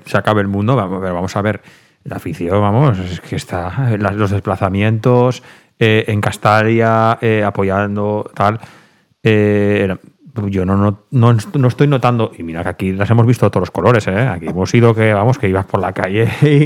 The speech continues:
y, y vamos, casi habían <laughs> cosas, es decir, que al final, a ver, eh, el ambiente no, a ver, pero a ver, el aficionado normal, eh,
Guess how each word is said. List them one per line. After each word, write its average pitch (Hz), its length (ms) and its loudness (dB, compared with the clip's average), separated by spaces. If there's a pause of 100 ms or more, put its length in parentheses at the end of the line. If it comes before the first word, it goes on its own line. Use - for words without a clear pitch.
(440)
y, 127 60 2
y 123 40 8
vamos, 117 300 4
casi 113 840 2 (540)
habían 117 600 2 (460)
<laughs> - 460 -20
cosas, 135 320 0
es 123 100 -2
decir, 127 300 4 (300)
que 117 80 0
al 110 80 0
final, 110 360 0
a 110 100 0
ver, 110 220 2
eh, 110 180 0
el 107 100 -4
ambiente 92 340 -4
no, 135 160 2
a 101 60 -8
ver, 95 280 -8
pero 98 200 -2
a - 20 -6
ver, 98 300 -4 (160)
el 107 100 -2
aficionado 95 500 -6
normal, 113 480 -2
eh, 98 640 -2